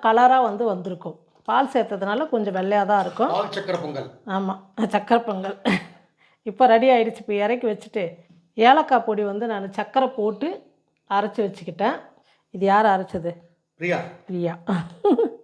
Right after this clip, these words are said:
Speaker 1: ஏலக்காய் தூள் சேர்த்துக்கலாம். சக்கரை
Speaker 2: கோயிலெல்லாம் வந்து
Speaker 1: ம்.
Speaker 2: பச்சை கற்பூரம் கூட போடுவாங்க.
Speaker 1: ஆமா, பச்சை கற்பூரம் நாம கூட போடலாம், நம்ம வீட்ல கூட இருக்கு. இருக்கணும்னு சொல்லிட்டு வாங்கி வச்சிருக்கிறோம்ல, அதுதான் அந்த வாசனையே வர்றதுன்னு நினைக்கிறேன். ஆ?
Speaker 2: ம்.
Speaker 1: சக்கரை பொங்கல்லாம் ஏலக்காய் இல்லைன்னா நல்லாவே இருக்காது.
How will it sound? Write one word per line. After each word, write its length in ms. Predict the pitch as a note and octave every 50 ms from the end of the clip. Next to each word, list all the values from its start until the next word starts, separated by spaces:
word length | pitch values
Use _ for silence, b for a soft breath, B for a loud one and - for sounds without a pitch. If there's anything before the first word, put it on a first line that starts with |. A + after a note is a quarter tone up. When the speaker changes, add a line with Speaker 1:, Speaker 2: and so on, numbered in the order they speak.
| _ _ _ _ _ _ _ _
Speaker 1:
ஏலக்காய் 400 | - G3+ G3 G3 G3 G3 F#3+ F3
தூள் 200 | - F3+ E3+ E3
சேர்த்துக்கலாம். 480 | F#3 F3 E3+ E3+ - F#3 G#3 B3+ F4 - - _ _ _ _ _ _ _ _ _ -
சக்கரை 40 | A3+
Speaker 2:
கோயிலெல்லாம் 540 | A3 A3+ A3+ A3+ G#3+ G#3 G#3 G#3 G3 G3 G3
வந்து 380 | G3 F#3 D#3 D#3 F3 G3 G#3 -
Speaker 1:
ம். 280 | A3 G#3+ G#3+ G#3+ G3+ F#3 - - -
Speaker 2:
பச்சை 220 | G3 - - B3+
கற்பூரம் 340 | A#3+ A#3 G3 F#3+ G3 F3+ F3
கூட 180 | F#3 E3+ D3 -
போடுவாங்க. 180 | - - A#3
Speaker 1:
ஆமா, 360 | A3 A3+ A#3+ A#3 A3 G3+ F#3+ F#3+
பச்சை 260 | A3 A3 - C#4+ C4+
கற்பூரம் 340 | C#4+ C4+ C4 C4+ B3+ A#3+ A3+
நாம 220 | A3 A3+ A#3 A#3+
கூட 140 | A#3 A#3+ C4+
போடலாம், 320 | C4 B3 A3+ G#3+ G#3+ G3+
நம்ம 160 | G3 G3+ G#3
வீட்ல 220 | G3+ G#3+ G3 G#3+ F#3+
கூட 140 | F3+ G#3+ C4+
இருக்கு. 440 | B3+ A3 G#3 F#3 - G3 F#3+ F3 - - -
இருக்கணும்னு 400 | G#3+ A3 A#3 A#3 C4 B3 A#3+ A#3+
சொல்லிட்டு 280 | A#3 - A3 G3+ - G#3+
வாங்கி 240 | G3 G3+ G#3+ G#3+ G#3
வச்சிருக்கிறோம்ல, 560 | - - G3 F3+ F3 F3 F3 F3+ F#3 F#3 F3+ B B B B B
அதுதான் 440 | - G#3 A3+ B3 C4 D4 C#4 B3+
அந்த 60 | A#3 A3
வாசனையே 560 | G#3+ G#3+ A3+ B3 B3 - A#3+ A#3+ B3 A#3+ A3
வர்றதுன்னு 280 | G#3 G3+ G#3 F#3 G#3
நினைக்கிறேன். 480 | G#3 G3+ F#3 F3+ E3+ F3 E3 E3 E3+ F#3+
ஆ? 40 | F#3+
Speaker 2:
ம். 680 | G#3 A#3 C4 C#4+ C#4 - - - - - C#4 C3+ - -
Speaker 1:
சக்கரை 260 | G#3 - C#4 D4 -
பொங்கல்லாம் 440 | C4+ C4 B3+ B3 B3 B3 C#4 C#4 B3+
ஏலக்காய் 540 | A#3 A3 A3+ B3 C4 B3+ B3+ A#3+ A#3 A3+ A3+
இல்லைன்னா 220 | A3 G#3+ A3 A#3+
நல்லாவே 420 | A#3+ G#3+ F#3+ G3 G3+ G3+ G#3 G#3+
இருக்காது. 400 | G#3 G3 G3 - F3+ F3 E3 E3+